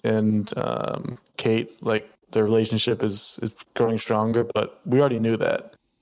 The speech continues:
We didn't know that Loki and Sylvie were gonna have a strong relationship going in. And that episode was what bonded them together. But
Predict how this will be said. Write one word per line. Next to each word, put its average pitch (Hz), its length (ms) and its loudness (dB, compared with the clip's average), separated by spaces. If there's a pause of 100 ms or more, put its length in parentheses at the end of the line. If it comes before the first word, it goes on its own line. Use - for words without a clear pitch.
(120)
We 127 120 4
didn't 127 160 2
know 127 220 4
that 113 320 2
Loki 113 420 2
and 107 200 2
Sylvie 110 480 2
were 113 160 0
gonna 110 180 2
have 110 160 0
a 104 40 0
strong 110 260 -2
relationship - 540 -4
going - 260 -4
in. - 300 -4 (760)
And 107 220 2
that 110 120 2
episode 110 420 0
was 110 220 -4
what - 420 -4
bonded 110 380 0
them 107 160 0
together. 107 420 0
But - 360 -4